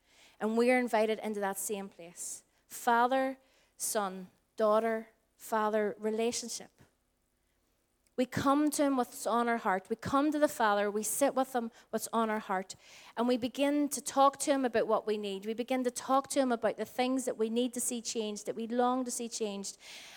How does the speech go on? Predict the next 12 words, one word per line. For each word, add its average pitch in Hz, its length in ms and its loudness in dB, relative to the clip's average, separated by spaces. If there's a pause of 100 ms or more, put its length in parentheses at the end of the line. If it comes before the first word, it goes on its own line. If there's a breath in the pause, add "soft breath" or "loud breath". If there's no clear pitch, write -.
And 262 200 0
in 320 180 6
the 349 80 6
conversation, 254 880 2
in 247 140 2
the 247 80 6
knowing 269 360 8
of 277 140 2
each - 180 -4
other, 208 300 2 (380 loud breath)
in 247 160 2
the, 220 260 4